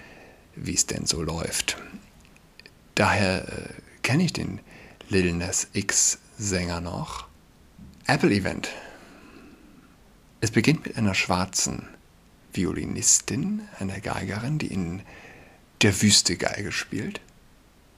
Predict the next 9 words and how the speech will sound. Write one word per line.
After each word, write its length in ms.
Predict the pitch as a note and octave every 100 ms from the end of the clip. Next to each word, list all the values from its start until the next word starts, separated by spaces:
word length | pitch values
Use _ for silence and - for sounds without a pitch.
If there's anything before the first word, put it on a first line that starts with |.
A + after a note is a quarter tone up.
| -
auf 160 | - -
den 160 | F2
Sanddünen. 760 | E2+ F2 - - G2+ B2+ C#3 D#3+ - - - - - - - -
Äh, 120 | - - - - - -
nächste 400 | G2+ G#2+ - -
Einstellung 540 | F#2+ G#2 - G2+ F#2 -
ist 140 | F#2+
eine 200 | F#2 F#2
schwarze, 560 | - F2 F2+ - -